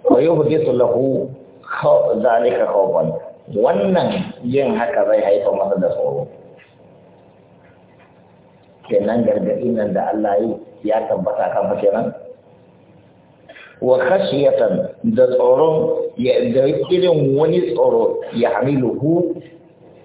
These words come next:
ala tauba. Da zai fashi ya tuba. Haka kenan mutum sai yana tadabburin ayyukansa. Ayyukan da mutum ya aikatawa,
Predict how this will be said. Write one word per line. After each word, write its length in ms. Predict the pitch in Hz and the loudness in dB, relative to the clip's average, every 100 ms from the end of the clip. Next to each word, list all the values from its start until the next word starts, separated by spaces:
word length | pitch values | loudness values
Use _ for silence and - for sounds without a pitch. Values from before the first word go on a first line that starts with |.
| - - - - - - 95 95 | -20 -20 -20 -20 -20 -4 -2 0
ala 240 | 92 - - | 0 -4 -4
tauba. 400 | 98 87 - - - - - - - _ - - _ - | -4 -2 -6 -10 -14 -20 -20 -20 -20 _ -20 -20 _ -2
Da 100 | 101 101 | 0 2
zai 260 | 110 - | 2 2
fashi 400 | - 107 - 101 - - - - | 0 0 -2 -6 -6 -12 -18 -4
ya 140 | 98 - | -2 -2
tuba. 380 | 85 78 67 - - - - - - _ - - _ - _ _ _ _ - _ _ - _ _ _ _ - | -4 -4 -4 -8 -16 -20 -20 -20 -20 _ -20 -20 _ -20 _ _ _ _ -20 _ _ -20 _ _ _ _ -4
Haka 320 | - - - | -2 -2 0
kenan 320 | 120 - 127 | 0 0 0
mutum 320 | 113 127 - - - - | 0 -2 -2 -6 -14 -4
sai 180 | 117 123 | 0 2
yana 220 | 127 107 | 0 0
tadabburin 560 | 95 92 104 107 101 101 | -2 -2 -2 2 2 2
ayyukansa. 800 | 87 95 95 90 85 - - - - - | 0 0 0 -2 -2 -2 -4 -4 -4 -2
Ayyukan 460 | 131 151 - 107 | 0 0 0 2
da 40 | 107 | 2
mutum 160 | 104 107 | 0 0
ya 180 | 95 95 | 0 2
aikatawa, 480 | 98 101 87 87 | 0 0 0 2